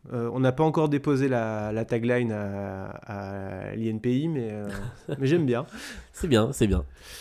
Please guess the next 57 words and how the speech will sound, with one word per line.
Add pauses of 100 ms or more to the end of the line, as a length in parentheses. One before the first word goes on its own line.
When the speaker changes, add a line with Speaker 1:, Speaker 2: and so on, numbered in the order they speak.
(200)
Speaker 1:
Euh,
que
Julien
et,
et
moi-même,
euh,
animons
à
compter
de
ce
jour. (560)
Voilà.
C'est
aujourd'hui
que
ça
démarre.
Speaker 2:
C'est
l'inauguration
de,
de
Micro
Speaker 1:
Je,
Speaker 2:
Stockholm.
Speaker 1:
je
ne
sais
pas
quel
jour
on
est,
mais
c'est
aujourd'hui
que
ça
démarre. (640)
Speaker 2:
<laughs>
Speaker 1:
Et,
euh,
donc
c'est,
c'est
un,
un,
un,
un
studio
de
création,
euh,
audio
qui
proposera